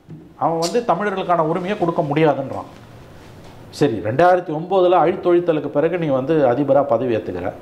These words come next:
ரெகன்சிலேஷன் போய் வந்து எல்லாரையும் அவங்களுக்கு வேண்டியது அதிகாரத்தெல்லாம் கொடுத்து எல்லாருக்கும், அவன் தமிழர்களுக்கும் முஸ்லீம்களுக்கும் ஈக்குவல் ரைட்ஸ் சிங்களர்களுக்கு இணையா கொடுத்துருந்தா நீங்க இந்த பிரச்சனையே வந்திருக்காது. டெமோக்ரஸி தான் வந்து very big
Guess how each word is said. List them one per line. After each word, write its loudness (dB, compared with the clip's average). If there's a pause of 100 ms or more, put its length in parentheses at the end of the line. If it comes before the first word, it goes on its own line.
(800)
ரெகன்சிலேஷன் 0
போய் 2
வந்து 0
எல்லாரையும் 2
அவங்களுக்கு 4
வேண்டியது 4
அதிகாரத்தெல்லாம் 0
கொடுத்து 0
எல்லாருக்கும், 0 (360)
அவன் 2
தமிழர்களுக்கும் 0
முஸ்லீம்களுக்கும் 0 (340)
ஈக்குவல் 0
ரைட்ஸ் 0
சிங்களர்களுக்கு 0
இணையா -2
கொடுத்துருந்தா -2
நீங்க -2
இந்த 0
பிரச்சனையே -4
வந்திருக்காது. -4
டெமோக்ரஸி 0
தான் -2
வந்து -2 (520)
very 2
big 0